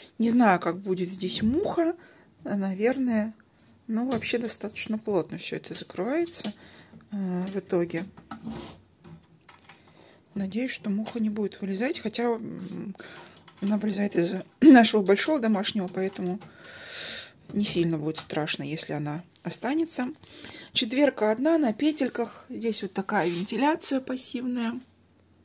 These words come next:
Вот она. А,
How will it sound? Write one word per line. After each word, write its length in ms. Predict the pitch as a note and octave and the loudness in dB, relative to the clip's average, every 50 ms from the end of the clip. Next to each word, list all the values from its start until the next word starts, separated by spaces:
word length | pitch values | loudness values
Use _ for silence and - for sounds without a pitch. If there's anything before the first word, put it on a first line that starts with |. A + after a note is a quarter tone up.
| _ _ _ _ _ _ _ _ _ _ _ _ _ _ _ _ _ _ _ _ _ _ _ _ _ _ _ _ _ _ _ - - - | _ _ _ _ _ _ _ _ _ _ _ _ _ _ _ _ _ _ _ _ _ _ _ _ _ _ _ _ _ _ _ -20 -14 -12
Вот 420 | A3 G#3+ G#3 G3+ G#3 A3 A3 - | -8 -8 -6 -6 -6 -8 -10 -10
она. 300 | G3+ G3 F#3+ F#3 F3+ G3+ - _ _ _ _ _ _ _ _ _ _ _ _ _ - - - - - - - - - - - - - - - - - - - - - - - - - - - - - - - _ - - A3+ | -8 -6 -4 -4 -6 -8 -10 _ _ _ _ _ _ _ _ _ _ _ _ _ -20 -20 -20 -20 -20 -20 -20 -20 -20 -20 -20 -20 -20 -20 -20 -20 -20 -18 -18 -18 -16 -16 -18 -18 -20 -20 -20 -20 -20 -20 -20 _ -6 0 0
А, 800 | A3+ A#3 A#3+ B3 B3+ B3 B3 A#3+ A#3+ A#3+ A#3+ A#3 A3+ A3+ A3 | 2 4 6 6 6 6 6 6 6 6 6 6 6 8 6